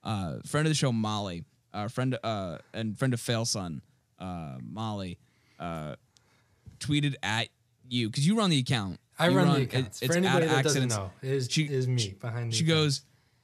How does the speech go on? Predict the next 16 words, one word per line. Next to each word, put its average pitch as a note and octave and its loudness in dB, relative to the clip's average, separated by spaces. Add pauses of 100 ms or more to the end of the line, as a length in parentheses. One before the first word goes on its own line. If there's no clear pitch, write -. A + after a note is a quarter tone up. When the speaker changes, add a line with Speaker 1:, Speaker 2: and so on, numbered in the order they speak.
(560)
Speaker 1:
"At D3+ -2 (120)
Accidents C#3 2
Pod, A2+ -2 (260)
how C#3+ 0
many E3 6
fucking E3+ 2
podcasts C3 0
does B2+ -2
Tim B2+ 0
participate A#2+ 0
in?" F2 -6 (580)
And B2+ 2
you C3+ 0
responded, D3+ 2
"Not C3+ 4
enough." A2+ -2